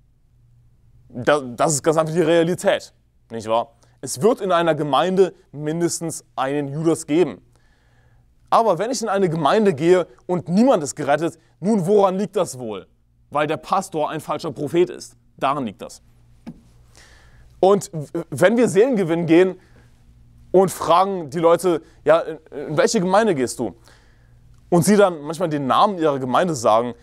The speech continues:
dann wissen wir manchmal schon, "Oh, okay, das ist die Gemeinde." Weil dieser Name öfters genannt wird und wir wissen dann schon, okay, bisher waren alle Leute,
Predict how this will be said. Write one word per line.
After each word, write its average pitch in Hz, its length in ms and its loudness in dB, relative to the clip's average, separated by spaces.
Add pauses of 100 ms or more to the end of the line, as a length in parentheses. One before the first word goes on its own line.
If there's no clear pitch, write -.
(220)
dann 139 220 -2
wissen 202 200 0
wir 147 100 4
manchmal 143 300 0
schon, 139 320 0
"Oh, 135 220 2
okay, 120 220 -4
das 120 160 -6
ist 113 140 -14
die 135 80 -8
Gemeinde." 92 440 -10 (600)
Weil 120 140 4
dieser 143 200 2
Name 135 320 2 (100)
öfters 131 380 -2
genannt 127 340 0
wird 127 480 0
und 120 460 -4 (600)
wir 143 120 -2
wissen 151 160 0
dann 139 120 2
schon, 135 260 -2
okay, 123 340 -2 (1160)
bisher 151 560 2
waren 127 320 -2 (100)
alle 190 240 2
Leute, 160 500 0